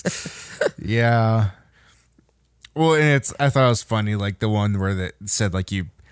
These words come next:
go and cheat on somebody with, like, that's, like,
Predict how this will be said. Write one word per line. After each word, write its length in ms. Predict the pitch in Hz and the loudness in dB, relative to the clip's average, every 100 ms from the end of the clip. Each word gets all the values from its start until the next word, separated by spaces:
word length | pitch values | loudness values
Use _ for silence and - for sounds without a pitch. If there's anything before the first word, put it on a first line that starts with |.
| _ _ _ - - | _ _ _ -16 -4
go 160 | 117 | 0
and 100 | 110 | 0
cheat 200 | - 113 | 0 0
on 120 | 107 | 0
somebody 380 | 101 107 104 104 | 0 0 0 -2
with, 280 | 101 101 - | -2 -4 -6
like, 220 | 87 82 | -12 -8
that's, 200 | 101 98 | -6 -4
like, 140 | 101 | -4